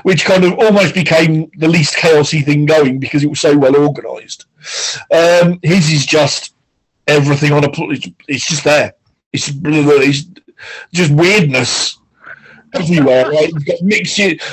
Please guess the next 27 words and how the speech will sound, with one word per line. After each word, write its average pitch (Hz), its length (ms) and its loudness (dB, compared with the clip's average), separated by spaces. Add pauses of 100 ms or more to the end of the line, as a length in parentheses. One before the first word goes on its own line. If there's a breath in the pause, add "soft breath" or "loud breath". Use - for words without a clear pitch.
got 196 240 2
units 220 260 0
of 160 80 0
beastmen 165 580 0
that 165 120 4
have 147 100 0
got, 160 280 2
like, 165 340 2 (260)
little 190 200 2
babies 190 540 2
in 131 120 -2
it 131 100 -2
and 147 120 -2
stuff 151 260 -2
like 156 180 4
that. 185 280 4
It's 165 140 -2
just, 220 220 -6
it's 262 220 2
just, 262 240 -2 (720 loud breath)
it's - 180 -2
just - 320 -4
crazy. 233 720 2
It's 165 220 -4
insane. 190 580 0 (240 loud breath)
Just 233 180 2
have - 20 2